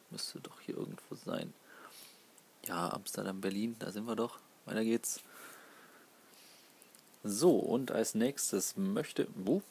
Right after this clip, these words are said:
Da war ganz kurz ein Kindle F-, Amazon-Account zu sehen. Ah, da hat er mich schon gefunden mit Namen und begrüßt mich schon und fragt, bin ich das nicht? Und jetzt schreibt er mir darunter noch, ähm, „Herzlichen Glückwunsch,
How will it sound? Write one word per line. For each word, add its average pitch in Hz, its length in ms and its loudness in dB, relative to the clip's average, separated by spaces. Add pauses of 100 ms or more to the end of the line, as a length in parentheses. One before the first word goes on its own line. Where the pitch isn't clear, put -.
(180)
Da - 180 -4
war - 120 2
ganz - 220 -2
kurz - 280 2
ein 113 100 -2
Kindle 95 260 0
F-, - 320 -6 (380)
Amazon-Account 147 720 2
zu - 120 -4
sehen. 175 300 2 (1700)
Ah, 135 360 10
da 110 100 8
hat 95 80 6
er 98 60 8
mich 95 180 2
schon 101 220 -2
gefunden 151 480 4
mit - 160 -4
Namen 127 340 6
und 110 160 0
begrüßt 104 480 2
mich 160 160 0
schon 143 320 2
und 120 100 -2
fragt, 107 440 2 (480)
bin 104 100 4
ich 92 160 -2
das - 240 -2
nicht? 202 420 4 (1500)
Und 120 400 10
jetzt - 300 4
schreibt - 340 6
er 110 80 12
mir 101 120 6
darunter 127 500 4
noch, 151 300 6 (360)
ähm, 110 320 6
„Herzlichen 104 340 2
Glückwunsch, 120 600 2